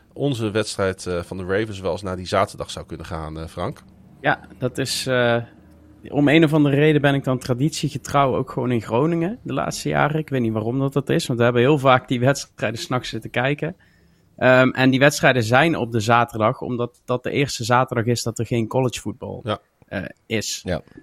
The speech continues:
Speaker 2: Dus dan is er ruimte in de T V-schema's en kunnen ze het iets beter, eh, iets beter spreiden.
Speaker 1: Ook het laatste weekend, dat van zeven en acht januari tweeduizend drieëntwintig. Eh,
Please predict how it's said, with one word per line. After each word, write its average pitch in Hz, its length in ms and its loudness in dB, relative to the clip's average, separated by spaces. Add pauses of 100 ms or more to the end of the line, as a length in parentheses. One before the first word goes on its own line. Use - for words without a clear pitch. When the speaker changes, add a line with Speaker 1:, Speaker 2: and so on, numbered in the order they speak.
Speaker 2:
Dus - 180 -8
dan 117 180 -2
is 117 120 -2
er 113 80 0
ruimte 123 340 2
in 117 80 0
de 117 80 0
T - 60 -10 (120)
V-schema's 123 760 2
en 113 140 -8
kunnen 113 260 -2
ze 110 80 -6
het 104 140 -8
iets - 240 -10
beter, 104 460 -4
eh, 95 320 -2
iets 107 140 -10
beter 104 300 -4
spreiden. 107 540 -6 (320)
Speaker 1:
Ook 135 200 4
het 117 140 -6
laatste 117 360 0
weekend, 139 460 -6
dat 101 220 -4
van 101 140 -6
zeven 107 320 -2
en 92 60 -8
acht - 200 -10
januari 98 480 -2
tweeduizend 90 600 -4
drieëntwintig. 117 840 -6 (500)
Eh, 82 400 -4